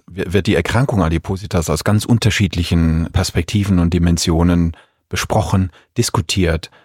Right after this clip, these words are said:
Es werden Daten gezeigt, es werden Untersuchungen vorgeführt, es werden die Studierenden auch in sogenannte Fat Suits gepackt, also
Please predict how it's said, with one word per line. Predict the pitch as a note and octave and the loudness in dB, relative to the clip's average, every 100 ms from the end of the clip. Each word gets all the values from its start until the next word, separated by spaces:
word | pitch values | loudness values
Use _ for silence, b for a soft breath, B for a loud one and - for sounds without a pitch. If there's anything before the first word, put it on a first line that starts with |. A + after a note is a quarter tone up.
| b | b
Es | F#2 | -2
werden | G2 F2 E2 | -2 0 0
Daten | E2 F2 - | 0 0 0
gezeigt, | F2+ - F2+ E2+ E2 F2 | -2 -2 0 0 0 -4
es | - | -2
werden | F2+ E2+ F2 F2 F2 E2+ E2+ | 0 2 2 2 2 2 0
Untersuchungen | - F2 G2 F2 F#2 G#2 F#2 F2+ F2 F2 F2 F2 | -2 -2 0 0 -2 0 2 4 4 4 2 0
vorgeführt, | - F#2+ F2+ F2+ - F#2 E2+ F2+ | 0 0 0 0 -2 0 0 0
es | - | -4
werden | - F2+ F#2 E2 b b b | -2 0 -2 -2 b b b
die | - | -12
Studierenden | - E2+ F#2 G2+ G2+ F#2+ F2 | -4 0 0 2 2 2 2
auch | E2 | 0
in | F#2+ F2+ | 0 0
sogenannte | F2 F2 F2+ F2 D#2+ F2 E2 b b b | 2 2 2 2 2 0 0 b b b
Fat | - G#2+ F#2+ - | -12 -8 -6 -4
Suits | - - C3 C3+ - - | -4 2 2 2 -2 -2
gepackt, | D#3 - D3+ - F#2+ | -2 -2 -6 -2 0
also | F2+ F#2 F2+ | 2 2 2